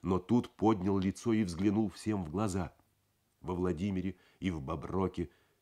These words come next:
приметил решимость. И сердце его наполнилось гордостью, но просиявшее лицо вновь опустилось к столу. «Тут ли стоять,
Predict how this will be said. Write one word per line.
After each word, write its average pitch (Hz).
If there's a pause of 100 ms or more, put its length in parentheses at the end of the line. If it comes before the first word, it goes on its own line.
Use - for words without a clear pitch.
(160)
приметил 76
решимость. - (540)
И 73
сердце -
его 80
наполнилось 92
гордостью, 78 (300)
но 104
просиявшее 98
лицо 101 (420)
вновь 71
опустилось 78
к -
столу. 73 (560)
«Тут 117
ли 110
стоять, 104